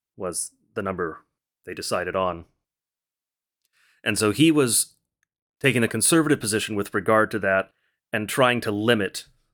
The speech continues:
how much interest was charged. He still had comments that were very much against any charging of interest, basically calling it all usury. But this is where we start to see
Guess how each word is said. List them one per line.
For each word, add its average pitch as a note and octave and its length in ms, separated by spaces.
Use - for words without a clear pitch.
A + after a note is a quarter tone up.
how A2+ 160
much G2+ 300
interest A#2 380
was A2 140
charged. A#2 280
He A#2+ 100
still D3+ 440
had C3 260
comments A2 460
that A#2 100
were G#2 140
very B2 440
much G2+ 300
against A#2+ 640
any A#2+ 220
charging A2+ 340
of G#2 100
interest, G2+ 460
basically A2 440
calling G#2 280
it G2 80
all A2+ 160
usury. G#2+ 560
But G#2+ 160
this D3 160
is D3 120
where C3+ 120
we A#2 140
start A2 300
to A2+ 80
see G2 460